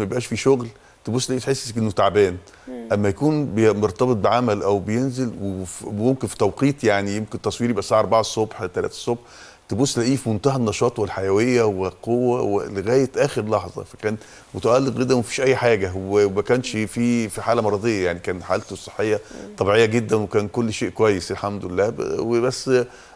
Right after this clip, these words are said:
Speaker 1: الأجل جه فتوفى، فكان بيقولوا المسلسل وهو مش موجود.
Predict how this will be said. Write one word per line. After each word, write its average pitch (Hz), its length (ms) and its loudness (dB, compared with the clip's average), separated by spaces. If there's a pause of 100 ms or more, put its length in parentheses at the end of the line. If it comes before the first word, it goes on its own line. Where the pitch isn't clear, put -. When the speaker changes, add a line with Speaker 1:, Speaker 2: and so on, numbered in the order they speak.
(580)
Speaker 1:
الأجل 113 460 2
جه 110 340 0
فتوفى، - 960 -4 (240)
فكان 113 260 -2
بيقولوا 117 240 4
المسلسل 107 560 -2
وهو 117 320 -2
مش 110 220 -8
موجود. 110 340 -10